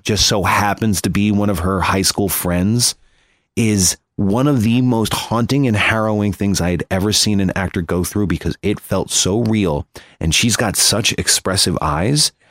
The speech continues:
that I, that's the thing that, that burrowed into my head when Barbara said, "Heather, Heather Graham." I went,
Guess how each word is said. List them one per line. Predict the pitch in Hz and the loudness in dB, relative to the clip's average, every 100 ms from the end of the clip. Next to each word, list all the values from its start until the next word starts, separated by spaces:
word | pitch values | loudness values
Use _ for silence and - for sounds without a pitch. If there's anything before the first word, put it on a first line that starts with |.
| _ _ - | _ _ -6
that | 90 87 85 - _ _ _ - | -2 0 -2 -6 _ _ _ -6
I, | 80 92 107 101 92 - _ _ | -2 0 2 2 0 -4 _ _
that's | - 87 104 127 - | -16 -6 -2 0 0
the | - 131 | 0 -2
thing | - 120 110 | 0 0 2
that, | 101 - - | 0 -4 -6
that | 104 95 | -4 -4
burrowed | 80 85 80 98 110 120 | -6 -6 -2 0 2 2
into | 110 98 | 2 2
my | 98 92 | 2 0
head | 82 101 95 82 78 - _ | 0 0 0 0 -4 -10 _
when | - 92 90 90 85 | -4 0 2 0 -2
Barbara | - 95 92 | -2 0 0
said, | 87 87 | 0 0
"Heather, | 78 90 87 85 76 | -2 -2 0 0 -2
Heather | - 87 | -2 -2
Graham." | 76 76 - - - - | 0 -2 -4 -10 -18 -6
I | 90 | -2
went, | 90 82 | 0 -2